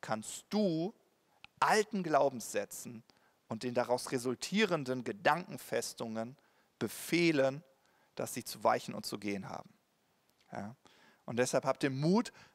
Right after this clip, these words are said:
einfach mal das auszusprechen, wer du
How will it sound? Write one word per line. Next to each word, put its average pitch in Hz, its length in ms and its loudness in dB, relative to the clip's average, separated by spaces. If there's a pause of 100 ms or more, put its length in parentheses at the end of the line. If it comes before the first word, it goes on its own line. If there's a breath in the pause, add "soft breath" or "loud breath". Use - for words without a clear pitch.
einfach - 360 -2
mal 120 280 -2
das 196 380 2
auszusprechen, 113 1000 -4 (360 soft breath)
wer 107 340 0
du 107 180 -12